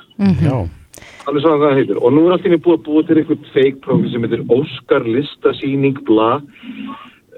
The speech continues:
Speaker 3: Eh, einhver óprúttinn aðili sem að hefur örugglega pikkað upp, eh,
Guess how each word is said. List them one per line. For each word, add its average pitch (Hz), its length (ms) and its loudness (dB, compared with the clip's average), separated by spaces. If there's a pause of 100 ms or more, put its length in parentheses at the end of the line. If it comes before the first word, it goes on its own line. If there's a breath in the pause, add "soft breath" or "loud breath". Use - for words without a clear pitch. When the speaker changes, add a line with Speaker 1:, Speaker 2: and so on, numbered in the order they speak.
Speaker 3:
Eh, 120 720 2 (600)
einhver 143 280 -2
óprúttinn 160 600 -2
aðili 123 300 0
sem 139 100 -6
að 135 140 0
hefur 139 180 2
örugglega 135 420 0
pikkað 170 540 0
upp, - 260 -16 (440)
eh, 127 960 -2